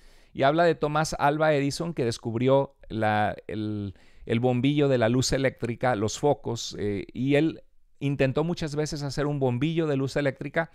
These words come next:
y, y decía, "No he fracasado diez mil veces, sino he descubierto diez mil maneras de no hacerlo". Entonces, eso es, eh, el, el intentar hacer evangelismo y probar métodos.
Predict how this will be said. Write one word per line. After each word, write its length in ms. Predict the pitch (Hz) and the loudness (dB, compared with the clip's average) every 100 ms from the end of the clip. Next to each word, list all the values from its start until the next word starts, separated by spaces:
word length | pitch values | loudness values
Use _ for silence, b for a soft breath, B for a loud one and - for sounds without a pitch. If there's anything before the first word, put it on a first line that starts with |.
| b b b b | b b b b
y, 260 | - 127 135 | 0 2 2
y 140 | 135 131 | 0 0
decía, 440 | 131 - 170 156 | 0 0 2 2
"No 320 | 135 156 170 | 2 0 2
he 60 | 175 | 2
fracasado 760 | - 170 - 127 - 156 156 | 2 0 0 -2 4 4 4
diez 260 | 143 120 123 | 2 0 -2
mil 180 | 151 147 | -2 0
veces, 300 | 139 151 143 | 0 -2 -6
sino 220 | 123 131 | -4 -2
he 40 | |
descubierto 640 | 151 - 131 131 139 151 139 | -2 -4 -4 -2 -2 -2 -2
diez 260 | 127 117 | 0 -2
mil 240 | 135 151 156 | -2 -2 -2
maneras 440 | 139 135 139 127 | -2 0 0 -2
de 100 | 113 | -4
no 260 | 117 123 120 | -4 -4 -4
hacerlo". 560 | - 120 117 95 92 b b b b b | 0 0 0 -2 -8 b b b b b
Entonces, 540 | - 123 143 143 151 - | -4 2 2 4 0 2
eso 320 | 143 147 180 156 | 2 4 4 2
es, 320 | 151 - - - | 2 -4 -10 -4
eh, 300 | 107 98 - | -2 -4 -4
el, 340 | 120 117 110 - | -4 -2 -4 -2
el 180 | 120 131 | 0 0
intentar 720 | 123 131 120 113 143 151 160 | 0 0 -2 2 4 4 2
hacer 240 | - 135 | -2 -2
evangelismo 640 | 139 127 123 117 120 135 127 | -2 -4 -6 -6 -6 -6 -6
y 60 | |
probar 420 | 101 107 113 113 | -4 0 2 2
métodos. 640 | 113 120 - 87 85 - | 0 -2 -2 -6 -6 -8